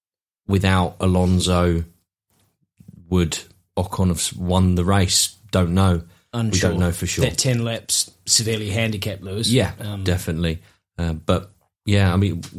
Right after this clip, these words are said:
Speaker 1: just going back to the start of the race, though, I mean, how, how that, you know, obviously we had a big safety car because there was skittles, everybody was everywhere.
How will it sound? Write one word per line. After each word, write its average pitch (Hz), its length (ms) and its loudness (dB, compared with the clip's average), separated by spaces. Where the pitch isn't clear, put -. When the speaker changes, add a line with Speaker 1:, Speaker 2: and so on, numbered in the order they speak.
Speaker 1:
just 107 180 -2
going 98 180 2
back 95 180 0
to - 100 -2
the 92 60 -2
start 92 260 0
of 82 60 -2
the 87 60 0
race, 101 320 2
though, 85 180 2
I 82 40 0
mean, 87 160 2
how, 98 320 -2
how 92 280 -2
that, 90 340 -2
you 98 120 0
know, 87 160 2
obviously 90 300 0
we 87 120 0
had 85 180 0
a 85 60 0
big 78 220 -4
safety 92 320 0
car - 180 -4
because 85 280 -4
there 80 100 -4
was 71 120 -2
skittles, 82 460 0
everybody 82 400 0
was 76 180 -4
everywhere. 80 400 -4